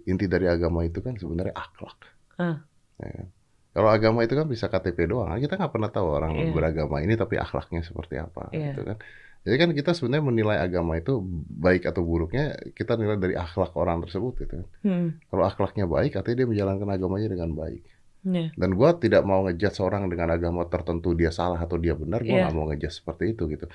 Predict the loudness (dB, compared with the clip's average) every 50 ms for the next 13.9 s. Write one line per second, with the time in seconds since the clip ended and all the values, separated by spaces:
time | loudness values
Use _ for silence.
0 | -16 -18 -18 -20 -20 -20 -20 -10 -2 0 2 2 4 4 2 2 4 4 4 4
1 | 4 4 4 4 2 2 2 2 0 0 0 -2 0 2 4 4 4 4 2 2
2 | 2 2 0 0 0 0 2 2 2 0 0 -2 -4 -4 -4 -4 -4 -2 0 0
3 | 0 0 0 0 -2 0 0 0 0 0 -2 -4 -4 -2 -2 -2 -2 -2 -6 -4
4 | -2 -2 -2 0 0 -2 -2 -2 -4 -2 0 0 0 2 2 2 2 0 0 -2
5 | -6 -14 _ _ _ _ _ _ _ -20 -20 _ -2 2 2 2 2 0 -2 _
6 | _ _ -10 -6 -4 -4 -2 -4 -4 -2 2 4 6 6 8 8 8 10 8 8
7 | 8 8 8 8 8 6 6 6 4 2 -2 -4 -10 -12 -2 2 4 4 4 4
8 | 4 4 4 4 4 2 2 0 0 2 2 4 4 4 4 2 2 2 2 2
9 | 2 2 2 2 0 2 2 2 0 2 2 0 2 2 2 2 2 2 0 0
10 | 0 0 0 2 2 0 0 -2 -4 -6 -4 -2 -2 -2 0 0 -2 -2 0 0
11 | -2 0 0 0 0 0 0 -2 -2 -2 -4 -4 -4 -6 -8 -12 _ -20 -20 -20
12 | -20 _ -4 0 2 2 2 2 -2 _ _ _ _ _ _ _ _ _ _ -2
13 | 0 0 2 2 4 4 6 6 6 4 4 4 4 4 4 2 0 -2